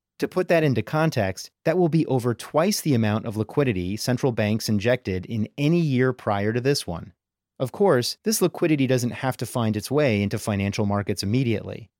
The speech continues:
And even if it does get invested, it doesn't need to be placed into risky assets like equities or high-yield bonds. In fact, ahead of the U S election, we saw over a trillion dollars of this newfound liquidity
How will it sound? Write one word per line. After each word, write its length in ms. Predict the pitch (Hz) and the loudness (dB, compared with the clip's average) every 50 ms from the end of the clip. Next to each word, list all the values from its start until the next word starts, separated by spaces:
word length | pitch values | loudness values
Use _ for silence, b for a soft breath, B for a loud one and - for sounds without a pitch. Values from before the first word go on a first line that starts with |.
| - | -2
And 120 | 131 139 170 | 2 2 4
even 240 | 190 165 156 139 | 4 4 4 4
if 120 | 135 123 - | 2 2 0
it 120 | 113 98 | -2 0
does 260 | - 165 208 233 185 | 0 2 2 2 2
get 160 | 135 127 117 107 | 2 2 2 4
invested, 640 | 104 98 92 101 98 95 - - 107 101 95 - _ - | 2 2 2 0 0 0 -2 -2 -2 -4 -4 -6 _ -8
it 80 | - | -4
doesn't 260 | 180 196 185 180 120 | -2 -2 -2 0 0
need 220 | 135 139 156 165 135 | 2 2 2 2 0
to 80 | 131 | -2
be 200 | 113 120 117 113 | -2 0 0 0
placed 440 | 107 - - 147 139 131 120 - - | -2 -2 -2 -2 0 0 0 -2 -4
into 180 | 117 107 - 113 | -4 -4 -4 -2
risky 400 | 101 120 117 - - 107 110 110 | -2 -2 -2 -4 -4 -6 -4 -2
assets 500 | 117 127 135 - - 107 98 95 - - | 0 0 0 0 0 -2 -2 -4 -6 -4
like 220 | 110 107 98 - | -4 -4 -4 -4
equities 540 | - 117 120 - 147 147 143 156 156 151 - | -4 -4 -4 -2 -2 0 0 0 0 -2 -2
or 140 | - 117 98 | -4 -6 -2
high-yield 460 | - 117 113 117 110 107 104 95 87 | 0 0 2 2 2 2 0 0 0
bonds. 520 | 92 101 104 101 92 87 92 95 - - _ _ - - | -2 -2 -2 -2 -4 -4 -8 -12 -16 -18 _ _ -6 -6
In 80 | 127 | -4
fact, 440 | - - 165 165 151 139 131 - - - - | 0 0 2 2 2 2 0 -2 -6 -10 -4
ahead 200 | 127 135 170 175 | -2 0 2 2
of 100 | 170 135 | 2 2
the 100 | 147 147 | 2 2
U 140 | 139 135 | 4 4
S 140 | 127 120 - | 4 2 2
election, 580 | 127 107 117 139 170 165 - - 101 95 95 98 - _ - | 0 0 0 0 0 0 -2 -4 -2 -2 -4 -6 -6 _ -4
we 80 | 160 151 | -2 0
saw 240 | - - 151 143 - - | 2 2 2 2 2 2
over 240 | 135 131 120 127 | 0 2 2 2
a 100 | 117 113 | 0 0
trillion 540 | 107 - - - 180 185 190 190 190 185 170 | -2 -4 -2 0 2 4 4 4 4 4 4
dollars 420 | 151 151 143 147 151 151 147 131 127 | 4 4 4 4 4 2 2 2 0
of 100 | 120 110 | 0 0
this 200 | 120 117 - 127 | 0 -2 0 0
newfound 480 | 127 135 139 - 143 131 123 120 110 | 0 0 0 0 0 0 0 2 0
liquidity 560 | 107 - - - 143 139 117 92 90 92 95 | 0 -2 0 0 0 2 2 0 -2 -4 -6